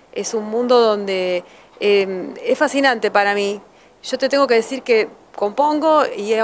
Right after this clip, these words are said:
suelo hacer mis canciones, a veces hago covers y les cambio algunas letras y realizo, por ejemplo, recetas de cocina con, con la música de otras canciones conocidas.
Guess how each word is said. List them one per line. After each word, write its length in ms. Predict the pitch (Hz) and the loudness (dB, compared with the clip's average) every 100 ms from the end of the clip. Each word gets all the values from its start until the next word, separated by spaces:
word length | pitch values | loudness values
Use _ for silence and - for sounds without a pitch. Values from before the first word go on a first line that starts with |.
| 220 | -2
suelo 240 | - 277 277 | -2 0 2
hacer 200 | 277 254 | 2 -2
mis 120 | 247 | -2
canciones, 800 | 208 208 285 302 294 294 - - | -6 -4 -2 -2 -2 -4 -6 -8
a 80 | 196 | -6
veces 260 | 202 208 214 | -6 -8 -6
hago 220 | 208 208 | -4 -2
covers 400 | 226 220 226 220 | 0 2 0 -2
y 140 | - | -8
les 140 | 190 185 | -8 -8
cambio 540 | 208 208 208 196 190 | -6 -6 -4 -4 -4
algunas 340 | 185 190 196 190 | -4 -6 -8 -4
letras 600 | 220 240 247 247 247 - - - - | -2 0 2 0 -2 -8 -20 -20 -8
y 120 | 214 | -6
realizo, 800 | 196 196 196 214 - 220 208 202 | -2 -2 -2 -8 -4 0 2 2
por 120 | 190 196 | 0 -4
ejemplo, 260 | 208 214 | -2 -2
recetas 920 | 208 208 - 247 247 254 233 - - - _ _ | 0 -2 2 2 4 0 0 -10 -18 -20 _ _
de 120 | - | -10
cocina 500 | - 202 254 254 269 | -6 -6 -4 0 0
con, 580 | 262 208 180 175 170 - - _ - _ _ | 0 -2 0 -6 -10 -14 -20 _ -20 _ _
con 140 | 196 | -2
la 100 | 190 | 0
música 380 | 208 220 - 214 | -2 -6 -2 0
de 100 | 202 | 2
otras 160 | 202 190 | 0 -8
canciones 320 | 196 208 196 | -8 -6 -6
conocidas. 800 | 190 196 196 247 240 240 240 - | -8 -10 -6 0 2 0 -2 -10